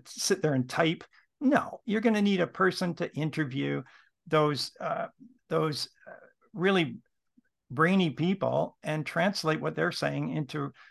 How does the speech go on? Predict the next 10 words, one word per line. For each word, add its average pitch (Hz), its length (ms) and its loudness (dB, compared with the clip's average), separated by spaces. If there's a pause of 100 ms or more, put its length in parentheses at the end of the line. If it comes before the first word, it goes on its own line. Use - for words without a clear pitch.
(100)
normal 156 400 4
language 139 560 0
that, 147 220 -2 (100)
uh, 151 120 -6
that 147 360 -2
a 147 160 -2
customer 147 480 -4
could 151 160 -6
understand. 147 600 -4
So - 220 -6